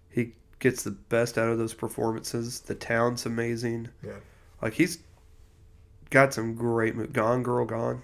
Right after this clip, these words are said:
Speaker 1: Yeah.
Speaker 2: Yeah, Gone
Speaker 1: It's,
Speaker 2: Girl, I like that.
Speaker 1: uh, yeah, Gone Girl, not, I'm thinking Gone Baby Gone, which is also directed by Ben Affleck. Anyways, um, I think he's an amazing director. I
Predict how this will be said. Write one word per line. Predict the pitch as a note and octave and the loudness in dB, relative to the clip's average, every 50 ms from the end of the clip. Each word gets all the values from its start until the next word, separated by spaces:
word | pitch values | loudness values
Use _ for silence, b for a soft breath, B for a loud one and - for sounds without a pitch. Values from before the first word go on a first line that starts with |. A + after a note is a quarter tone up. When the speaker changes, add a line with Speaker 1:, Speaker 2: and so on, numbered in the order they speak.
| - - - | -12 -14 -10
Speaker 1:
Yeah. | C#3+ - - - - - - - - - b b b b b b b b b - | -10 -10 -10 -12 -16 -20 -20 -20 -20 -20 b b b b b b b b b -14
Speaker 2:
Yeah, | E2 F#2+ | -14 -12
Gone | G2 G#2+ A2+ - | -8 -6 -6 -6
Speaker 1:
It's, | - G2+ | -6 -6
Speaker 2:
Girl, | F#2+ - E2+ - | -8 -8 -8 -10
I | - - | -10 -12
like | G#2 - - | -14 -14 -12
that. | - - A#2+ | -10 -6 -2
Speaker 1:
uh, | A#2 G#2+ G2 G2 - - - | -2 -2 -2 -4 -4 0 4
yeah, | B2 A#2+ A2 G#2+ - - | 4 6 4 4 0 0
Gone | - A2 G#2+ G#2+ | 0 2 2 0
Girl, | G#2+ G2+ G2+ G2+ A2+ | -2 -6 -6 -6 -6
not, | A2 G#2+ G2 G2 - - - - | -6 -6 -6 -6 -10 -14 -12 -10
I'm | - A#2 | -4 0
thinking | A2 B2+ A2+ G#2+ G#2+ | 2 2 2 2 2
Gone | G#2+ A2+ G#2 G#2 G2+ | 0 0 0 0 2
Baby | A2 G#2+ G#2 G#2+ | 2 2 2 0
Gone, | G#2 A2 G2+ G2+ G2+ - - | -2 -2 -4 -6 -8 -10 -10
which | - - G#2 A2 | -8 -6 -4 -4
is | G#2+ G#2 A2+ | -4 -4 0
also | - - C#3+ D#3+ D#3+ - A2+ G#2+ G#2 - - - - - | 8 12 12 12 12 10 4 2 0 -2 -10 -18 -10 -6
directed | - A2+ G#2 G2 - G2+ | -4 -4 -4 -4 -4 -6
by | G2 F#2+ | -6 -6
Ben | F#2+ - - G#2 | -8 -8 -12 -12
Affleck. | - - - b b b b b b b b C#3+ | -14 -16 -20 b b b b b b b b 6
Anyways, | D3 C3 A#2 G#2 G2+ - - - b b b b b b b b - | 8 8 6 4 0 -4 -8 -16 b b b b b b b b 4
um, | C3 B2 A#2+ A2 G#2+ G2+ G2 G2 - - - - - - - - - - - - - - - - - - - b b b b b b b b - - - - - - - - - - - - - _ _ _ - - - - - - - - _ - | 6 6 6 6 4 0 -4 -8 -10 -14 -20 -20 -20 -20 -20 -20 -20 -20 -20 -20 -20 -20 -20 -20 -20 -20 -20 b b b b b b b b -20 -20 -20 -20 -20 -20 -20 -20 -20 -20 -20 -20 -20 _ _ _ -20 -20 -20 -20 -20 -20 -20 -20 _ -12
I | - B2 | -12 0
think | - - F#3 F#3+ | 4 4 6 6
he's | G#3 D#3+ | 4 2
an | C3+ A#2+ A2 - - | 2 -2 -4 -4 -4
amazing | - B2 A#2+ B2+ C3 C3+ C#3 D#3 C3 | -2 2 4 4 4 6 4 2 2
director. | B2+ B2 A#2+ A2 - - A#2+ A#2 A#2+ - - | 4 4 2 2 2 0 0 0 0 2 2
I | A#2+ | 0